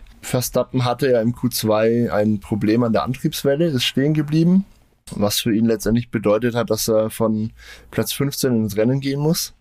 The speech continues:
Perez hat dann aus der Möglichkeit, die sich ihm geboten hat, das Beste gemacht, hat, äh, souverän eine Pole Position rausgefahren und hat am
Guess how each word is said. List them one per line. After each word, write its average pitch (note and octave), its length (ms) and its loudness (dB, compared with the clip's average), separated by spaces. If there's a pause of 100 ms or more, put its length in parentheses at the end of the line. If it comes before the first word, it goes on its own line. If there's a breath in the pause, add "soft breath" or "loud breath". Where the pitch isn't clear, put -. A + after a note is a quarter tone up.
(120)
Perez A#2+ 360 0
hat B2+ 160 -2
dann B2 160 2
aus A2 220 0
der A#2 260 2
Möglichkeit, B2 640 0
die B2 60 -4
sich B2 220 -2
ihm A#2 100 2
geboten A#2 420 0
hat, A2+ 140 -2
das G#2 140 -8
Beste - 480 -2
gemacht, G#2+ 480 0
hat, A2 180 -2 (180)
äh, G#2 200 2
souverän A2 560 2
eine A2 100 2
Pole A2 240 -2
Position C3 400 -2
rausgefahren C3 680 0 (160)
und B2+ 200 0
hat A#2+ 140 2
am A2 240 0